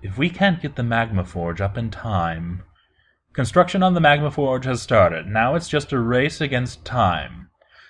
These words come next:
A dwarven caravan has arrived. A thief has appeared,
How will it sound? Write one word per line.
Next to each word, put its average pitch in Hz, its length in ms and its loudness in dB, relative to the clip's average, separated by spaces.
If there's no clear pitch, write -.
A 98 80 4
dwarven 117 440 4
caravan 147 480 2
has 90 100 0
arrived. 78 540 -6
A 143 120 4
thief 254 300 2
has 262 160 2
appeared, 92 580 -2